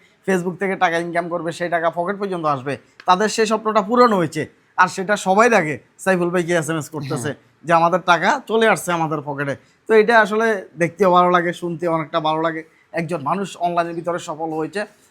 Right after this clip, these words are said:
Speaker 1: তো এইখানে যারা ডুয়েট ভিডিও নিয়ে কাজ করতেছেন, যারা এখনো কন্টেন্ট মনিটাইজেশনটা পান নাই, আহ, তাদের প্রতি আসলে একটা কথা বলতে চাই, সেটা হচ্ছে যে এই যে ভাই আসছিল কিছুদিন আগেও,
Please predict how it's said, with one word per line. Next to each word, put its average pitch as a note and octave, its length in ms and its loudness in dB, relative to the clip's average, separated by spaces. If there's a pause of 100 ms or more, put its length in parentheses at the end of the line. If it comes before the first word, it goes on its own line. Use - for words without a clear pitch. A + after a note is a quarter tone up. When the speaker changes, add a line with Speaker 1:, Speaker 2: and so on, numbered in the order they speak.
(200)
Speaker 1:
তো A3+ 60 0
এইখানে B3 360 2
যারা A#3 220 4
ডুয়েট A3 180 0
ভিডিও A3 260 -2
নিয়ে A3 220 -4
কাজ G#3+ 200 0
করতেছেন, G#3 460 -8
যারা F#3 200 2
এখনো F#3+ 220 -4
কন্টেন্ট F#3 340 -4
মনিটাইজেশনটা F3+ 380 -6
পান F3 220 -2
নাই, B3 160 -4 (340)
আহ, E3+ 120 2
তাদের F3 300 0
প্রতি G#3 340 0
আসলে G3+ 460 -2 (100)
একটা F3 260 -6
কথা F3 180 -4
বলতে F#3 280 -4
চাই, G3+ 160 -8
সেটা G3 240 -8
হচ্ছে G3 200 -6
যে G3+ 120 -6 (340)
এই G#3 80 2
যে G#3+ 100 2
ভাই G#3 160 6
আসছিল G#3 340 2
কিছুদিন F#3+ 360 -4
আগেও, F#3 340 0